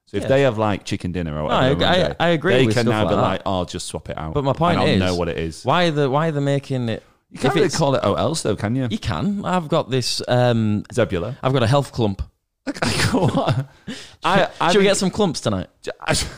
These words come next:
Speaker 1: <laughs> no, no. I have to
Speaker 2: Oh,
Speaker 1: go to a
Speaker 2: clump and
Speaker 1: clinic.
Speaker 2: gravy.
Speaker 1: I have to go to a clinic after. I think it's, I think it's good that we're now, 'cause I, I was chatting to my mum ages ago, and she used to be vegan,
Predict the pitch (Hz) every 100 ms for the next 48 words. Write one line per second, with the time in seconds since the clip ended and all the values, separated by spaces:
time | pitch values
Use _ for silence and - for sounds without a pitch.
0 | - 165 - - 165 190 - - 135 180
1 | 104 98 104 - 131 113 95 143 135 147
2 | - 139 - 151 160 113 90 - 123 165
3 | 180 - 139 139 123 98 123 131 - 87
4 | - 113 - _ - 196 190 110 - -
5 | 185 185 147 120 127 113 85 107 110 98
6 | - 113 107 - 104 101 - 90 - 85
7 | 85 82 76 - 80 80 78 76 123 -
8 | _ _ _ _ _ 90 - 113 90 -
9 | 78 71 65 - 85